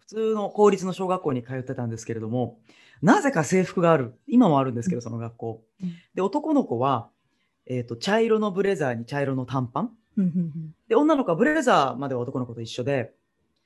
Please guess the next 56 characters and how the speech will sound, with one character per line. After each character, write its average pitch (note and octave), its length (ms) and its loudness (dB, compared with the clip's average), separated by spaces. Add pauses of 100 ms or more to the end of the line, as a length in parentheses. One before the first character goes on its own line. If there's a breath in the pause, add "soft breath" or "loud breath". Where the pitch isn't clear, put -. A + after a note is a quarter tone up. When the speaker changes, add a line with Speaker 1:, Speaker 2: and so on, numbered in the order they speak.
(160)
Speaker 1:
シ - 180 -2
ャ F#4 60 -2
ツ、 B2+ 400 -8
シ - 140 -4
ャ D4+ 40 0
ツ D4+ 100 -2
は D#3 80 4
ち - 80 -6
ょ C#3+ 40 -6
っ - 20 -6
と A#2+ 60 -12
違 B2+ 140 -6
う - 20 2
ん C3 60 0
で A#2 40 -6
す B2+ 40 -8
よ。 C3+ 60 -4
女 G#3 140 4
の G#3+ 80 2
子 D3 80 0
は C3 60 2
襟 C#3+ 120 0
が C#3 80 2
丸 A#2+ 220 -4
く - 100 -20
て、 A2+ 280 -10
Speaker 2:
は F#3+ 180 4
い F#3 60 0
は F3+ 160 -4
い。 E3 40 -4
Speaker 1:
男 G#3+ 200 2
の G#3 80 4
子 - 80 -2
は C3 60 2
襟 D3+ 140 2
が B2 80 -2
キ - 160 -10
ュ - 140 -20
ッ - 20 -20
て B2+ 80 -8
な A#2+ 100 -6
っ A#2+ 60 -14
て - 80 -8
る。 F#3+ 80 -2
Speaker 2:
う F#3+ 40 0
ん F#3 120 -2
う F#3+ 40 2
ん F3+ 60 2
う F#3 100 -2
ん。 F3 80 0
Speaker 1:
で、 - 460 -8
一 F3 160 -4
番 C4+ 140 2
の C4 160 6
違 F#3+ 40 0
い F3 40 2